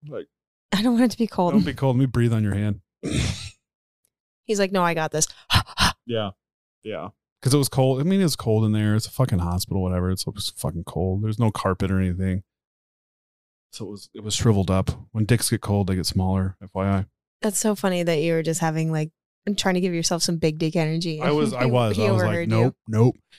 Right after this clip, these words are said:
Speaker 1: And ever since then, from then on, I remember that moment, like, psyching myself up, and then I, I don't even care. Like, like, when I, senior year, I had to shower 'cause I had a,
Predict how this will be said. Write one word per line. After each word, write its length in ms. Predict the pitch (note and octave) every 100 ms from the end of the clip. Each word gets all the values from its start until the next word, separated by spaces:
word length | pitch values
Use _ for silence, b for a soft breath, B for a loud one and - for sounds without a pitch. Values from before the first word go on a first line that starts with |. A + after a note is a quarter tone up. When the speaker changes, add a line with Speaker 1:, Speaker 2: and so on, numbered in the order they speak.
| _
Speaker 1:
And 100 | A2
ever 140 | A#2
since 260 | A#2+ A#2+ G#2+
then, 240 | A#2+ A2+
from 200 | G2+ G#2
then 180 | G#2 G#2
on, 340 | G#2 G#2 A#2+ B2 _ _ _ _ -
I 60 |
remember 400 | G#2+ A2 A2 A2+
that 180 | G#2+ G#2
moment, 440 | F2+ G2+ A2 A#2 - _ _ -
like, 280 | G2 F2+ _ _ -
psyching 360 | - A2 A2+
myself 420 | G#2+ G#2 - G2+
up, 240 | G#2+ A2 -
and 140 | G#2+
then 80 | G#2
I, 160 | G2+ G2
I 20 |
don't 120 | G2+
even 100 | G2
care. 340 | F2 G2+ G2+ F#2 _
Like, 120 | G#2+ G2 -
like, 260 | A2+ A2 G2+ -
when 200 | A#2+ A#2
I, 220 | A2+ A2
senior 340 | G#2 C3+ C#3+ C3+
year, 200 | C3 C3+
I 20 |
had 100 | A#2
to 60 |
shower 420 | G#2 A#2+ G#2 B2 C#3
'cause 180 | A#2
I 120 | G#2+ G2
had 120 | G2+
a, 320 | F#2 F2+ F2